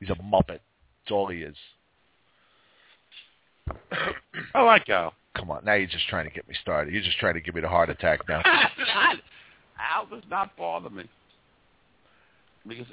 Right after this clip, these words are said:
Speaker 2: Al's got cred. I mean, he may not have cred now, but I maintain when they used to have that hockey on U S A, they get, he had, like, an eight dollar budget. He was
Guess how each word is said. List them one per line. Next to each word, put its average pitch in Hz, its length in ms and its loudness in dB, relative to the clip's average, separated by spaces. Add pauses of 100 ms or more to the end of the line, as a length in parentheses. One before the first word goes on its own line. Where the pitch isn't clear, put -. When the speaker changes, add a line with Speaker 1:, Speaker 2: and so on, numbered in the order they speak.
(120)
Speaker 2:
Al's 208 500 6
got 180 260 2 (200)
cred. 160 320 2 (1000)
I - 40 -12
mean, 165 160 0
he 208 60 -4
may 240 140 -4
not 190 200 2
have 135 60 -14 (120)
cred 156 240 2
now, 135 320 4
but 113 200 -2 (1800)
I 160 120 6
maintain 160 600 0
when 131 160 -2
they 139 100 0
used 147 240 -4
to 139 80 2
have 135 160 4
that 127 160 4
hockey 123 440 4
on 117 140 -4
U 113 240 -2
S 110 60 0 (120)
A, 113 340 4
they 127 100 -2
get, 127 160 0
he 139 100 -2
had, 143 140 2
like, 117 140 -2
an 104 80 -2 (160)
eight 135 180 0 (100)
dollar 117 260 6
budget. 101 500 -4 (720)
He 170 100 -8
was 170 140 -2